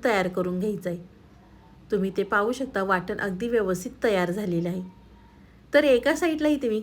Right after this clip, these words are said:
कढई गरम करून घेतलेली आहे. कढईमध्ये गरजेनुसार तेल घालायचं. तेल तुम्ही तुमच्या आवडीनुसार कमी अधिक करू शकता. तेल घातलं, तेल गरम झालं की त्यामध्ये आपल्याला छोटा चमचा जिरे घालायचे आहेत.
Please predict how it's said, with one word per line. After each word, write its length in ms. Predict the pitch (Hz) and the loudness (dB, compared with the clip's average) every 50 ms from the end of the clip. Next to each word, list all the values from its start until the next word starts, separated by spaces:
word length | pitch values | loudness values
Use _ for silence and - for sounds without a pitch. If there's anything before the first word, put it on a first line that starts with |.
| 214 | 2
कढई 260 | 247 233 208 220 254 | 2 4 4 4 2
गरम 340 | 254 254 262 233 208 220 233 | 4 4 2 4 4 2 -2
करून 260 | 240 - 285 277 294 | 0 0 0 0 2
घेतलेली 360 | 285 302 302 302 247 247 240 226 | 2 2 0 0 0 -2 -2 -2
आहे. 120 | 208 214 | -2 -4
कढईमध्ये 640 | 226 - 254 220 202 214 240 254 254 262 240 202 220 | -4 0 0 2 2 2 0 0 0 0 0 0 0
गरजेनुसार 760 | 240 233 240 214 196 185 196 208 214 208 202 - 220 220 226 269 - | 0 2 2 0 0 0 -2 -4 -4 -4 -4 -2 -4 -4 -4 -4 -2
तेल 240 | - 226 208 190 185 | 0 2 2 2 0
घालायचं. 480 | 196 220 214 185 170 170 165 - - 190 - - - - - - - - - - - - - - - - - - - - | -2 -2 -2 0 -2 -2 -4 -6 -12 -14 -14 -16 -20 -20 -20 -20 -20 -20 -20 -20 -20 -20 -20 -20 -20 -20 -20 -20 -4 2
तेल 320 | 294 269 240 226 226 220 | 6 6 6 6 4 2
तुम्ही 200 | 240 214 214 254 262 | 0 2 2 0 0
तुमच्या 300 | 277 254 220 196 - 208 190 - - | 0 -2 -2 -2 0 0 0 2 2
आवडीनुसार 680 | - 196 190 196 233 240 240 247 247 - 208 208 233 | 0 0 2 0 0 0 0 -2 -2 0 -2 -2 -2
कमी 300 | 233 - 240 202 196 196 | 0 0 -2 0 0 -2
अधिक 320 | 185 175 170 160 - - | -2 -2 -4 -6 -4 0
करू 180 | - 214 175 170 | 0 2 2 2
शकता. 340 | 170 190 175 165 - - 170 175 - - - - - - - - - - - - - - - - - - | -2 -4 -8 -10 -10 -12 -12 -12 -14 -18 -20 -20 -20 -20 -20 -20 -20 -20 -20 -20 -20 -20 -20 -20 0 6
तेल 240 | 269 247 262 285 311 | 8 8 8 8 4
घातलं, 340 | 349 339 339 277 247 247 262 262 254 | 2 0 0 0 0 0 0 0 4
तेल 220 | - 226 220 233 254 247 | 4 4 6 6 4 4
गरम 220 | 277 277 285 277 277 | 4 4 4 4 4
झालं 280 | 277 302 269 226 220 208 208 | 2 2 2 2 0 -2 -2
की 60 | - 233 | -4 -4
त्यामध्ये 440 | - 233 220 226 240 254 233 247 | -2 -2 -2 0 0 0 0 0
आपल्याला 280 | 220 214 214 196 196 202 208 208 | 0 0 0 -2 -2 -2 -4 -2
छोटा 300 | - 269 247 226 233 247 | 0 0 0 2 2 0
चमचा 380 | 269 277 294 247 214 214 240 254 | 0 0 -2 -2 -2 0 -2 -2
जिरे 280 | 247 226 262 226 202 190 | 0 2 2 2 4 2
घालायचे 420 | 202 226 214 190 170 170 170 180 | 0 -2 -2 -2 -2 -2 -4 -6
आहेत. 100 | 180 180 | -8 -8